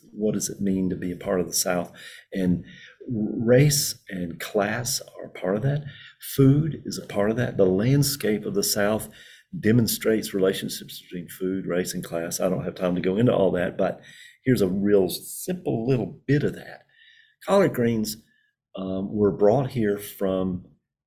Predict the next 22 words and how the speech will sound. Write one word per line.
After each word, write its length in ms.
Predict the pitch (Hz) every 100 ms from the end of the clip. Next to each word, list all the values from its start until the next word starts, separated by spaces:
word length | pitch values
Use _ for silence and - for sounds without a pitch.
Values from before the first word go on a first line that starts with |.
| -
Great 220 | 107 131
Britain 400 | 90 82 92 - _ _ _ _ -
in 180 | 104 101
the 80 | 95
seventeen 500 | - 98 95 101 90
hundreds 600 | 98 90 90 - - _
as 80 | -
part 280 | - 98 95
of 80 | 90
the 60 |
many 280 | 90 92 95
vegetables 640 | 87 90 85 - 87 80 -
that 260 | - -
British 480 | 92 82 - - - -
people 320 | 95 76 87
brought. 360 | 76 76 - - _ _ _ _ _ _ -
That 140 | 98
was 120 | 95
English, 600 | 104 92 - 90 85 -
Irish, 420 | 82 82 80 -
Scotch, 540 | - - 82 80 80 -
Welsh, 460 | 85 82 - -